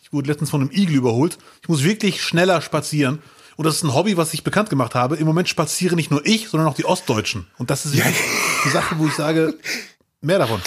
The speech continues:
Speaker 2: Ja, irgendwie muss man
Speaker 1: Also, aber friedlich bitte.
Speaker 2: egal, was man für Hobbys hat oder was man macht oder tut, man muss sein ganzes Vokabular in Frage stellen, ne? Also Spaziergehen, Spaziergänger ist bald auch richtig, richtig weg vom,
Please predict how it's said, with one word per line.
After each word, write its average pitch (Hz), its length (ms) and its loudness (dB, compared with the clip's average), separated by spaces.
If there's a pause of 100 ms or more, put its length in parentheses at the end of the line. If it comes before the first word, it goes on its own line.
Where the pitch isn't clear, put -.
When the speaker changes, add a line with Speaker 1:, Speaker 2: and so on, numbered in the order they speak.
(160)
Speaker 2:
Ja, 131 120 2
irgendwie 151 280 0
muss 180 240 0
man 156 260 0
Speaker 1:
Also, 127 280 0
aber 123 160 2
friedlich 120 340 -2
bitte. 98 160 -4 (100)
Speaker 2:
egal, 87 380 2
was 110 180 2
man 107 160 0
für - 80 -2
Hobbys 92 340 2
hat - 160 0
oder 92 220 0
was 95 180 -2
man 87 140 0
macht 98 240 0
oder 92 220 -2
tut, 117 280 -4
man 98 140 0
muss 113 160 0
sein 98 140 -2
ganzes 101 340 -2
Vokabular 92 540 0
in 117 80 -2
Frage 131 320 0
stellen, 80 340 0
ne? - 160 -2 (240)
Also 101 160 -4
Spaziergehen, 131 920 0
Spaziergänger 117 720 -2
ist 117 140 -2
bald 117 220 -2
auch 131 220 -2
richtig, - 540 -4 (840)
richtig 135 400 0
weg 131 200 -2
vom, 87 600 -2